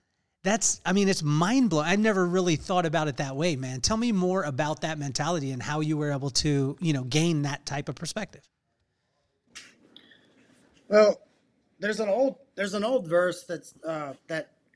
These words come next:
Speaker 2: I guess I had an old mentor. He used to always say, he said, uh,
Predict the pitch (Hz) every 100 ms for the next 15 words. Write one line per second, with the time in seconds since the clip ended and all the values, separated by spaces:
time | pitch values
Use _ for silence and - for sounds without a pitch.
0 | - 156 180 190 - - _ _ _ _
1 | _ _ _ _ - 185 226 190 196 175
2 | 180 175 151 135 165 160 156 165 175 160
3 | 165 151 143 - _ _ _ _ _ _
4 | _ _ _ - 165 - 165 151 151 143
5 | 139